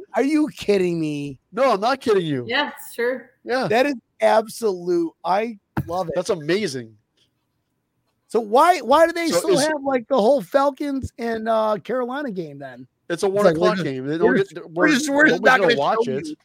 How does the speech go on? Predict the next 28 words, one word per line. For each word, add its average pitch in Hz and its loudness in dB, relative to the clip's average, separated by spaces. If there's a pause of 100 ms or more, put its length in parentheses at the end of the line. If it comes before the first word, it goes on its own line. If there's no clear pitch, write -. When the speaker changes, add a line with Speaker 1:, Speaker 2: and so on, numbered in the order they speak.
(280)
Speaker 1:
We're 247 4
not 254 6
gonna 247 2
show 220 4
you. 165 -2
You 160 -4
show 233 4
up 214 0
live, 190 2
we'll 185 0
give 170 -2
you 175 -6 (200)
hundred 233 0
dollars 160 0
for - -20
tickets. 143 -14 (400)
Just 170 -2
Speaker 2:
I - 0
think 170 0
Speaker 1:
here, 196 4
Speaker 2:
I 160 4
Speaker 1:
here, 160 0
Speaker 2:
saw 185 4
Speaker 1:
hun-, 190 2
Speaker 2:
somewhere 180 -2
Speaker 1:
here, 180 -2
Speaker 2:
that 240 2 (140)
the 160 2